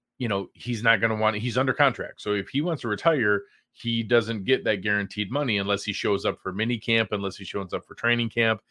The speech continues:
and then they cut him at the end of training camp, uh, to retire. Um, so there's a chance they negotiate that and say, "Hey, if you give back the two point five million game guarantees, we won't fine you." And the fines would actually be more than two point five million,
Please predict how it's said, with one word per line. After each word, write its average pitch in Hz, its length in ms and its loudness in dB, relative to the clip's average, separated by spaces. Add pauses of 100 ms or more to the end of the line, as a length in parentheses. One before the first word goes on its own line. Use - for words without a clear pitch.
(260)
and 101 260 -2
then 113 300 4
they 104 100 4
cut 104 260 4
him 101 300 0
at 98 140 2
the 98 100 2
end 92 140 -2
of - 60 -10
training 143 340 0
camp, 95 320 -2 (440)
uh, 98 200 6
to 98 420 0
retire. 92 640 2 (320)
Um, 92 300 2
so - 140 -8
there's 104 200 -2
a 95 60 -10
chance 117 420 0
they 147 140 0
negotiate 151 580 0
that 101 120 2
and 95 100 -6
say, 98 120 0
"Hey, 120 200 4
if 95 160 -2
you 120 120 -2
give 107 300 0
back 113 320 2
the 98 80 -6
two 104 220 -6
point 101 200 -4
five 98 220 4
million 98 320 -2
game 95 240 -4
guarantees, 98 680 0 (280)
we 113 160 0
won't 107 260 -2
fine 135 320 2
you." 101 140 0
And 98 100 -2
the 98 60 -4
fines 113 400 2
would 107 80 0
actually 98 280 -2
be 101 100 -2
more 113 320 0
than 98 160 -2
two 101 160 -8
point 95 200 -8
five 92 220 0
million, 92 400 -6